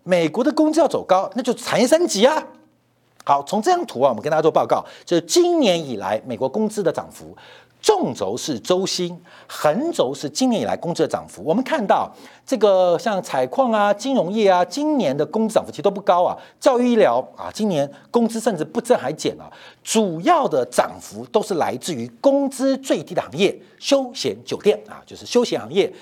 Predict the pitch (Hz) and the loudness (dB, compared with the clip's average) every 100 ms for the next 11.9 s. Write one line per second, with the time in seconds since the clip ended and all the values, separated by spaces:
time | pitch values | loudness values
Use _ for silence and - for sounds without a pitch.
0 | - 147 147 101 127 85 143 - - - | -6 -4 -2 -4 -6 -2 -2 -2 -8 -16
1 | - 294 302 320 330 320 294 330 311 - | -2 -2 0 0 0 2 4 2 2 -10
2 | _ _ - 156 160 320 339 190 95 87 | _ _ -8 -8 -2 0 2 2 -2 -8
3 | 98 - 143 120 175 165 - - - 131 | -10 -8 -8 -4 -4 -4 -6 -8 -4 -4
4 | - - - - 359 349 349 - 339 359 | -4 -10 -20 -4 0 0 -2 -2 2 4
5 | 349 349 339 320 320 320 311 311 311 311 | 4 4 0 2 2 2 0 2 0 2
6 | 381 180 175 120 92 87 90 170 208 - | 0 0 -2 -4 -8 -14 -6 -4 -4 -8
7 | _ - 147 170 139 233 240 240 175 - | _ -12 -4 -2 2 2 2 2 2 2
8 | 247 240 226 254 247 98 - _ - - | -2 0 0 2 0 -2 -12 _ -20 -2
9 | 311 226 151 302 320 131 143 107 - - | 0 2 2 0 0 2 2 0 -8 -8
10 | - - 185 113 104 269 302 - - _ | 0 0 0 -4 2 4 4 -2 -16 _
11 | _ - - 180 107 - - 302 | _ -2 2 2 2 0 4 4